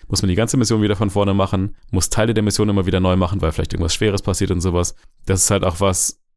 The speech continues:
wo man dann eher nicht so schönen Ausstieg aus dem Spiel irgendwo provoziert und sagt, „Ich rage-quitte jetzt, weil ich hab echt keinen Bock mehr.“ Um mich dann das nächste Mal nochmal wieder in das Spiel ranzusetzen, wo ich beim letzten Mal schon keine Lust mehr hatte, das ist dann halt schon nochmal wieder, ja, diese genannte Hürde, ne? Wo ich sage so,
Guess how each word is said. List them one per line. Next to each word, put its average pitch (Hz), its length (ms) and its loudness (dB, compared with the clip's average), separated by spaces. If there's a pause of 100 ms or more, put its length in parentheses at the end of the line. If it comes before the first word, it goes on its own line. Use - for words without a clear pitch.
(160)
wo 101 180 -2
man 95 200 2
dann 95 220 0
eher 92 240 2
nicht 104 240 2
so 101 100 0
schönen 95 260 2
Ausstieg 87 380 0
aus 87 120 0
dem 92 100 0
Spiel 98 300 2
irgendwo 98 220 0
provoziert 101 560 -2
und 101 60 -2
sagt, 95 240 -2
„Ich 87 180 -2
rage-quitte - 400 -2
jetzt, 85 220 -2
weil 92 100 2
ich 90 100 -2
hab 95 100 -4
echt - 160 -4
keinen 82 160 0
Bock 82 180 -4
mehr.“ 85 240 0 (480)
Um 98 120 0
mich 92 180 -2
dann 151 320 2
das 127 120 0
nächste 139 240 2
Mal 120 140 2
nochmal 113 220 2
wieder 107 100 0
in 101 60 0
das 95 100 2
Spiel 135 180 0
ranzusetzen, 104 580 0
wo 95 40 2
ich 98 80 0
beim 90 140 0
letzten 120 240 -2
Mal 135 100 2
schon 117 140 -2
keine 107 120 2
Lust 120 220 -2
mehr 101 100 2
hatte, 117 320 0 (540)
das - 220 -2
ist - 80 0
dann 104 120 2
halt 98 280 -2
schon 104 240 0
nochmal 95 260 2
wieder, 87 380 2 (260)
ja, 87 180 2
diese 90 220 0
genannte 87 340 0
Hürde, 85 220 0
ne? 123 200 2
Wo 120 60 2
ich 80 80 0
sage 85 220 0
so, 80 180 -2